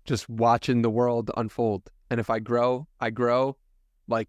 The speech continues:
by grow, I mean, the more people see it. And if I don't, it's all good. Like, I am completely content. Just, I mean, there are more people right now who wanna be friends with me than I can be friends with. That's a, that's a very privileged position to be in, but that is one that I'm,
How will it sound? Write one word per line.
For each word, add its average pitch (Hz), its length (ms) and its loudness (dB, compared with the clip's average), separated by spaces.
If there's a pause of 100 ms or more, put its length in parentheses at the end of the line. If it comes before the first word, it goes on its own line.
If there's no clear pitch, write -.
(120)
by 120 140 0
grow, 127 240 2
I 120 60 0
mean, 117 260 -4 (180)
the 120 80 -8
more 120 220 0
people 120 280 -2
see 131 220 -2
it. 143 180 0
And 127 80 -4
if 107 100 -4
I 117 60 0
don't, 127 260 0 (520)
it's 120 180 -6
all 120 180 2
good. 117 280 0 (440)
Like, 113 200 -2 (100)
I 120 140 2
am 120 180 -2
completely 127 520 0
content. 120 400 -4
Just, - 140 -8 (180)
I 131 120 0
mean, 135 180 -2 (320)
there 180 120 4
are 175 40 6
more 170 200 4
people 160 320 -2
right 123 160 0
now 123 160 0
who 123 120 -6
wanna 120 260 -2
be 120 120 -2
friends 120 300 -2
with 120 140 -8
me 113 80 -4
than 107 160 -2
I 113 100 0
can 117 140 -8
be 110 100 -4
friends 110 300 -6
with. 104 160 -4 (300)
That's 156 260 0
a, 147 240 2 (560)
that's - 180 -2
a 156 60 0
very 151 300 2
privileged 135 500 -2
position 120 400 -4
to 123 100 -8
be 120 220 0
in, 107 200 -4 (520)
but 120 220 0 (140)
that 131 180 2
is 135 120 0
one 120 280 0
that 113 180 -2
I'm, 110 300 -6